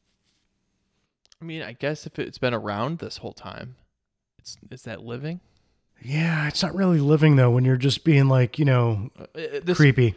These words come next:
Speaker 1: the spirit has aged, though.
Speaker 2: Uh, I guess that's true, which is also kinda weird.
Speaker 1: Yeah.
Speaker 2: Yeah, so, but that's basically the movie. Our, our really nice, sweet girl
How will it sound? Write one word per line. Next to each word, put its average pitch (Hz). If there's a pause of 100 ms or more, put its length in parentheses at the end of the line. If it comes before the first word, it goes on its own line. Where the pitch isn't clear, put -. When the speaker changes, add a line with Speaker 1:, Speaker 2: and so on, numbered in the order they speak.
(160)
Speaker 1:
the 151
spirit 180
has 135
aged, 117
though. 90 (1120)
Speaker 2:
Uh, -
I 190
guess 151
that's 135
true, 120
which 156
is 147
also 135
kinda 123
weird. 113 (140)
Speaker 1:
Yeah. 71 (600)
Speaker 2:
Yeah, 131 (100)
so, 143 (800)
but 254
that's 285
basically 208
the 165
movie. 135
Our, 165
our 175
really 180
nice, 156
sweet 151
girl 139